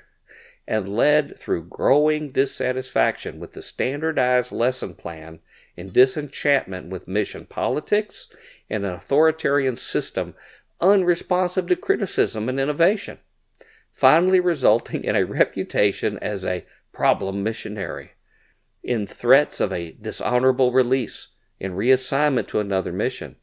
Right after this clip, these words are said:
and eventually a vernish-, virtual banishment to a remote Indian reservation. They continue, "Mister Packer contends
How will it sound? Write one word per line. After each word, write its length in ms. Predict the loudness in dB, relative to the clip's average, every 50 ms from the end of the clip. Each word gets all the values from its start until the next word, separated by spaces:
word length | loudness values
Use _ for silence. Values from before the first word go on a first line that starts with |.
| _ _ _ _ _ _ _ -6
and 140 | -4 -2 0
eventually 540 | 2 4 2 2 2 -2 -2 0 4 6
a 100 | 6 4
vernish-, 520 | 4 4 4 4 4 4 2 0 -2 -6 -12 -18
virtual 540 | -8 0 4 4 4 4 2 0 -2 -2 0
banishment 760 | 0 0 2 2 2 2 0 -2 -4 -4 -4 -4 -4 -6 -12 _ _ _ _ -6
to 100 | -4 -4
a 40 | -2
remote 440 | -2 -4 -2 0 0 2 2 0
Indian 360 | 0 -2 -4 -4 -6 -8 -6 -6
reservation. 640 | -6 -6 -8 -8 -8 -8 -8 -8 -8 -10 -16 -20 _ _ _ _ _ _ _ _ _ _ _ _ _ _ _ _
They 140 | -6 -4 -4
continue, 560 | -4 -6 -6 0 2 2 2 2 0 -6 -12 -14 -18 -20 -20 -20 -20 0 4
"Mister 340 | 4 4 4 4 2 0
Packer 480 | 0 0 0 2 2 2 2 2 0 -4
contends 800 | 0 0 0 0 0 0 2 2 2 2 2 0 -6 -12 -18 -20